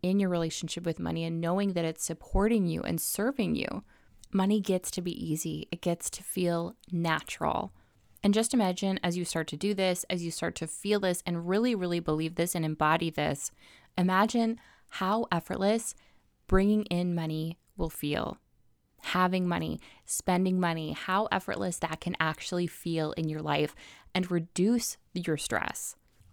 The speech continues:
so that you can go out and live an amazing life. Life is not all about money, but money does help you do so many things,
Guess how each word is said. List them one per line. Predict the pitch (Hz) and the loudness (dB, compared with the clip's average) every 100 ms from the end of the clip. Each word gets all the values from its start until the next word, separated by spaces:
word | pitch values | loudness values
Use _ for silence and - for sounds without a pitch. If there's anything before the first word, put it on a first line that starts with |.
| - | -2
so | - | 0
that | 226 | 2
you | 214 226 | 4 2
can | 320 269 | 4 4
go | 196 180 202 | 6 4 4
out | 208 214 | 4 2
and | 190 190 | 2 2
live | 185 190 | 2 2
an | |
amazing | 185 175 175 170 | 2 2 0 0
life. | 165 170 - - - - | 0 0 -2 -10 -20 0
Life | 196 247 | 2 4
is | 339 | 4
not | 269 269 262 - | 6 4 2 0
all | 214 | 4
about | 226 214 202 | 6 6 4
money, | 185 196 202 143 - - | 4 2 2 -2 -4 -8
but | - 214 | 0 2
money | 214 254 | 4 6
does | 233 190 202 | 4 4 0
help | - 202 | -2 -4
you | 196 196 | -2 -2
do | 180 196 | 0 -2
so | 185 - 185 185 | -2 -2 0 0
many | 208 196 180 | 2 0 -2
things, | - 170 170 | 0 0 0